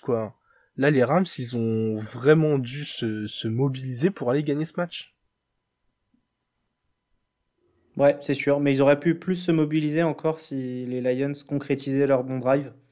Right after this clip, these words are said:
Speaker 2: Cinq
Speaker 1: Ouais.
Speaker 2: voyages en red zone pour zéro touchdown. C'est, c'est l'ombre, hein, parce que sinon, c'est, c'est, c'est vraiment, c'est vraiment joli. Et tu l'as dit, la, une équipe séduisante à zéro sept, bien plus séduisante que des Broncos à trois quatre.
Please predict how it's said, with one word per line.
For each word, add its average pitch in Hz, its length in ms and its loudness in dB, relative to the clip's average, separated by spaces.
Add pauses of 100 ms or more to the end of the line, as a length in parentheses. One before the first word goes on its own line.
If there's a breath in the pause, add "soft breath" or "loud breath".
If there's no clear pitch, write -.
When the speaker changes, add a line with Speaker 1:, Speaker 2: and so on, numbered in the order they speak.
(580)
Speaker 2:
Cinq - 220 -2
Speaker 1:
Ouais. 135 80 -2
Speaker 2:
voyages 143 300 6
en 135 80 2
red 135 140 4
zone 147 320 2 (180)
pour 127 160 -4
zéro 127 260 0
touchdown. 127 460 -4 (880 soft breath)
C'est, 120 680 0
c'est 131 220 -2
l'ombre, 165 260 4
hein, 131 160 -10
parce - 180 -20
que - 120 -20
sinon, 135 360 -10
c'est, 110 840 -12
c'est, - 300 -16
c'est - 200 -8
vraiment, 120 480 -4
c'est 120 160 -10
vraiment 120 300 -2
joli. 131 340 -2 (320 loud breath)
Et 131 100 -4
tu - 160 -4
l'as 123 120 8
dit, 147 120 0
la, 120 240 4
une 123 140 0
équipe 127 220 -4
séduisante 131 460 -2
à 127 60 6
zéro 120 260 0
sept, 120 300 -2
bien 127 160 -2
plus 127 180 -6
séduisante 123 480 -6
que 123 120 -10
des 113 100 -4
Broncos 117 440 -6
à 113 40 -4
trois 110 180 -6
quatre. 147 300 -8